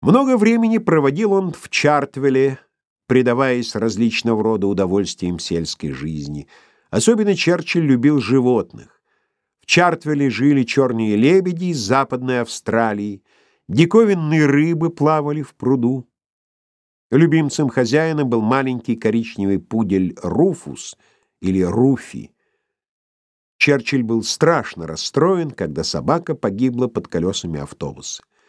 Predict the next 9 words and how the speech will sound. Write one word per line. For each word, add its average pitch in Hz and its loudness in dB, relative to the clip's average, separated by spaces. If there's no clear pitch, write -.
Один 208 2
из 220 2
друзей 185 2
подарил 156 2
ему 165 2
точно 208 0
такого 160 0
же 82 -6
пуделя, 208 2